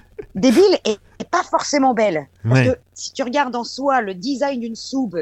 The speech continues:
Speaker 1: d'une G T R ou d'une Delta intégrale, euh, c'est pas spécialement beau quand
Speaker 2: Non,
Speaker 1: même, une
Speaker 2: non, non,
Speaker 1: Lancia,
Speaker 2: c'est
Speaker 1: c'est un
Speaker 2: bestial.
Speaker 1: C X de boîte... Ouais, voilà, j'aime tout ce qui est décalé. Faut que ce soit extravagant. <laughs>
Speaker 2: Qu'il y ait des chevaux,
Speaker 1: Ah
Speaker 2: quatre
Speaker 1: ouais.
Speaker 2: motrices, c'est bien, un truc qui accroche, qui, qui te, te catapulte, un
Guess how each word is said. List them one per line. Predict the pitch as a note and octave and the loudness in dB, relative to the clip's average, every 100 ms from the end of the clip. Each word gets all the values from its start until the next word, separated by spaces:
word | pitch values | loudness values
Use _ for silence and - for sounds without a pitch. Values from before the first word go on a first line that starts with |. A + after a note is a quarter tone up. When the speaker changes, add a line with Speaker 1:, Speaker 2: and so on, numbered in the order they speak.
| D3+ | -6
Speaker 1:
d'une | G3 | -10
G | F3+ F3+ B3+ | -6 -6 -4
T | B3+ A#3+ A#3+ A#3 | -2 0 0 0
R | F#3 - | 0 -2
ou | G3+ | -6
d'une | F#3+ G#3+ | -4 -6
Delta | F3 A#3 A3 A3+ | 0 -2 0 -2
intégrale, | G#3+ - F#3+ A3 F#4 C4+ E3 _ - _ _ _ - | -2 -2 0 2 2 0 -4 _ -20 _ _ _ -4
euh, | A3 G#3 F#3+ - | -4 -4 -8 -10
c'est | - G3 - | -10 -10 -10
pas | C4+ C4 | -12 -14
spécialement | - A3+ - G#3 G#3 A3+ B3 | -16 -18 -16 -10 -6 -2 -2
beau | G#3 F#4 | 0 -2
quand | F4 A3+ | -2 0
Speaker 2:
Non, | A3 - | 2 2
Speaker 1:
même, | F#3 | -2
une | F3+ | -6
Speaker 2:
non, | F#2 | -2
non, | F#2+ | 0
Speaker 1:
Lancia, | F#2 - | 0 0
Speaker 2:
c'est | - | 2
Speaker 1:
c'est | F#2+ | 2
un | |
Speaker 2:
bestial. | F3 - F#2 | 2 0 0
Speaker 1:
C | |
X | A#3 | 0
de | E3 | -4
boîte... | F3+ G3 - | -4 -4 -8
Ouais, | D3 A3+ A3 | -2 0 2
voilà, | F3 F3 C3 - | 2 -2 -2 -8
j'aime | C3 F#3 | -6 -6
tout | - | -8
ce | F#3+ | -12
qui | - | -8
est | D#3 | -8
décalé. | C#3+ F3 - E3 A2+ - _ _ _ | -4 -4 -2 -2 -2 -6 _ _ _
Faut | A#3 | -2
que | |
ce | B3 | 0
soit | A#3 A#3 | 2 0
extravagant. | - - - G3+ B2+ A2+ - _ - | 0 -6 -2 0 -2 -6 -14 _ -6
<laughs> | A3 - - F#3+ - G3+ - - - | -4 -4 -6 -6 -6 -6 -6 -14 -2
Speaker 2:
Qu'il | A#2+ | 2
y | |
ait | |
des | A#2 A#2 | 4 2
chevaux, | - C3 C#3 D3 | 2 4 4 6
Speaker 1:
Ah | |
Speaker 2:
quatre | G#3+ | 6
Speaker 1:
ouais. | B3+ | 6
Speaker 2:
motrices, | B2 A#2+ B2+ A2+ | 4 2 2 0
c'est | A#2 | 0
bien, | A2 B2 C3 C#3 C3+ | 2 2 2 2 2
un | B2 | 2
truc | G#2+ A2+ | 0 -2
qui | - | 2
accroche, | A2 G#2+ B2 B2 C3 C3 B2 | 2 2 2 4 4 2 0
qui, | - G2+ G2+ | -2 0 0
qui | G2 G#2 | 0 -2
te, | A2+ G#2 | 2 0
te | - | 2
catapulte, | G#2+ A#2 A#2 A2 A#2+ C3+ C#3+ A2+ | 0 0 2 2 4 4 2 2
un | G2 F#2+ | 2 0